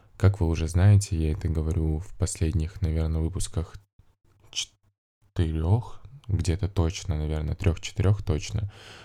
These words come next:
что выпуски у меня записываются в формате «Экспресс», если можно это так назвать. А также я особо не редактирую свои выпуски, так как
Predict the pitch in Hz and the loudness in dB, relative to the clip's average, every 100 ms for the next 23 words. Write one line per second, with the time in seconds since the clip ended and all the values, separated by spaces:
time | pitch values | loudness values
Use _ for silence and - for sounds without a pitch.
0 | - - - 85 82 95 101 - - 78 | -20 -14 0 2 2 0 -2 -8 -2 0
1 | 78 78 - - 82 - 78 76 - - | 0 0 -2 -2 -6 -4 -6 -6 -8 -4
2 | 76 - - 101 80 80 98 - 95 98 | -4 -2 0 2 2 -2 -4 -6 -6 -6
3 | - - 90 82 101 - - 92 92 - | -8 -2 0 0 -2 -6 -2 0 0 2
4 | 90 90 90 87 104 98 82 - 90 85 | 2 4 2 0 -2 -2 -2 0 0 2
5 | 82 85 - - - - - - - _ | 0 -2 -6 -20 -20 -20 -20 -20 -20 _
6 | _ - 92 98 101 85 87 87 80 82 | _ 0 6 6 6 4 4 4 0 2
7 | 80 90 92 - 90 85 82 80 82 87 | 2 2 0 2 2 4 4 4 4 4
8 | 80 80 - 85 82 80 - - 80 85 | 2 -2 -2 0 2 2 -2 0 0 0
9 | 85 110 - - 98 90 92 - | 0 2 0 0 0 0 0 -8